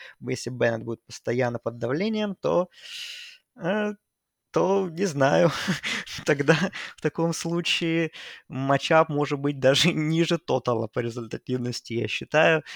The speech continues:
в таком случае. Вот, э, так что, короче, должна быть как... и вот даже не знаю, вот с одной стороны, кажется, что Мичигану удобнее игра такая, какая-то вязкая, супер ни-, низкорезультативная.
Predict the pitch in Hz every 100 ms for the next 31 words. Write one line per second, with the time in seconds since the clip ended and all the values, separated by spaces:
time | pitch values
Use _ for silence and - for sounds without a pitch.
0 | - _ 135 - 143 135 151 143 - 135
1 | 131 - - - - _ - 123 139 123
2 | - - - - 117 117 117 113 110 110
3 | - 147 - - - 147 147 143 - _
4 | _ _ _ _ _ _ _ _ _ _
5 | _ _ _ _ - 160 165 180 - 156
6 | 151 143 - - 139 143 156 147 143 135
7 | - - _ _ - - 151 170 170 180
8 | 190 196 170 120 117 165 185 - 160 156
9 | 175 156 - 151 147 156 175 170 147 139
10 | 151 120 117 117 127 117 117 - 127 113
11 | 110 - _ - 127 117 139 160 - 131
12 | - 131 131 127 131 - 127 - 127 123
13 | 135 - - 214 196 175 165